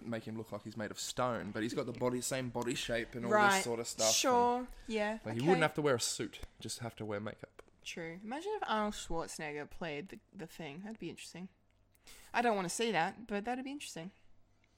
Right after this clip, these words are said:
Speaker 1: I actually wouldn't mind seeing that, but
Speaker 2: Yeah.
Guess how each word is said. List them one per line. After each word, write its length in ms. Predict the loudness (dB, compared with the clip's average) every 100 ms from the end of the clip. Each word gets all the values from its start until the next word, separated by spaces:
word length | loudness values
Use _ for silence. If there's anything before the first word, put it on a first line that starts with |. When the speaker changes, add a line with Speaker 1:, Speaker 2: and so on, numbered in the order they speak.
| _ _ _ _ _ _ _ _ _ _ _ -2
Speaker 1:
I 140 | 0
actually 220 | 0 -2 -6
wouldn't 200 | -6 -6
mind 200 | -8 -8
seeing 220 | -10 -10
that, 220 | -10 -8
but 160 | -6 -6 -6 -2
Speaker 2:
Yeah. 600 | 0 0 2 2 2